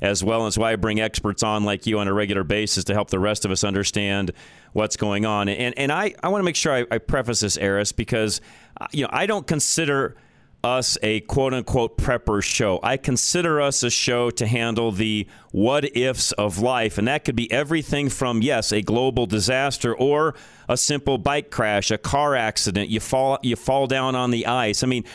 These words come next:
there's all sorts of things that come along to prevent, you know, or that, that create a crisis, and I want to give people a way to prevent those and or handle them when they come.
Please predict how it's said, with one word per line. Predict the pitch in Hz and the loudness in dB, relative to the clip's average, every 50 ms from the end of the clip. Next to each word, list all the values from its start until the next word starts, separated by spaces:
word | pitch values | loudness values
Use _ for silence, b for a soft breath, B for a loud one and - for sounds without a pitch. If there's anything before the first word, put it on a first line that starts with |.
| B B | B B
there's | 135 135 127 - | -2 -2 -2 0
all | - 170 202 202 | 0 0 0 2
sorts | - - - 170 165 - - | 0 0 0 -2 -2 -2 -4
of | 139 117 | -4 -4
things | - - 151 151 147 131 | -4 -4 -2 0 0 -2
that | - 113 | -2 -2
come | - - 135 | -2 0 0
along | 131 131 135 139 135 131 | 0 0 0 0 0 0
to | 110 107 | -2 -2
prevent, | 104 - - 120 98 120 143 139 139 139 | -2 -2 -2 -2 0 0 -2 -2 -2 -2
you | - 117 | -2 0
know, | 117 | 0
or | 110 113 113 | 0 0 0
that, | 117 104 101 | 0 -2 0
that | 104 117 110 | -2 -2 -2
create | - - 139 139 139 120 | -2 -2 -2 -2 0 -2
a | 107 | -4
crisis, | - - - 139 160 175 - - 113 107 107 - - B B B B B | -4 -2 0 0 0 0 0 0 0 0 0 -2 -4 B B B B B
and | 123 131 147 | -2 0 0
I | 170 | 0
want | 185 190 180 | 0 0 -2
to | 160 | -2
give | 127 147 139 - | -2 -4 -2 0
people | - 151 139 - 127 123 | 0 -2 0 0 0 0
a | 120 | 2
way | 120 131 127 | 2 2 2
to | 120 113 | 0 0
prevent | - - 123 117 101 131 147 147 135 | 0 0 -2 0 0 0 0 0 -2
those | 143 143 139 135 127 - | 0 0 0 0 0 -2
and | - 123 127 131 120 | -2 -2 0 0 0
or | 123 110 | 0 0
handle | 107 123 127 131 123 123 123 | 0 0 0 0 0 2 2
them | 117 | 2
when | 107 107 107 | 2 2 2
they | 101 92 | 0 0
come. | - - 98 87 76 58 - | -2 -2 -2 -2 -2 -4 -6